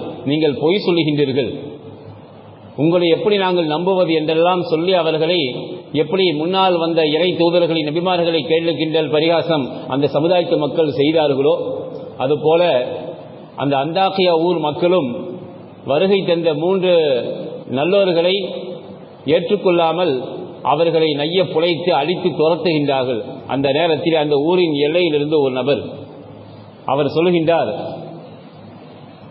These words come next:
ஹபீபுன் நஜ்ஜார் என்று சொல்லக்கூடிய ஒரு இறைநேசர் அந்த ஊரில் வாழ்ந்து வருகின்றார்கள். அவர்கள் வந்து இந்த மூன்று நபர்களுக்கும் சாதகமாக சொல்லுகின்றார்கள், "இவர்கள் மூன்று நபர்களும் உண்மையாளர்கள்,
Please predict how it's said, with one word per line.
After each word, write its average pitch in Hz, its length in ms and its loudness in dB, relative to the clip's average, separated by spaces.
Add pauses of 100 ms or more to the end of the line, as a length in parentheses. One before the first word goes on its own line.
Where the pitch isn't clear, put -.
(220)
ஹபீபுன் 185 440 2
நஜ்ஜார் 175 320 2
என்று 165 200 0
சொல்லக்கூடிய 156 500 2 (300)
ஒரு 147 180 2
இறைநேசர் 147 680 0 (640)
அந்த 156 280 0
ஊரில் 180 320 2
வாழ்ந்து 170 320 2
வருகின்றார்கள். 143 640 0 (600)
அவர்கள் 180 400 2
வந்து 190 280 2 (500)
இந்த 156 200 2
மூன்று 185 340 0
நபர்களுக்கும் 175 600 0
சாதகமாக 156 640 0 (600)
சொல்லுகின்றார்கள், 160 680 2 (280)
"இவர்கள் 143 400 0
மூன்று 180 300 2
நபர்களும் 165 480 0
உண்மையாளர்கள், 147 680 0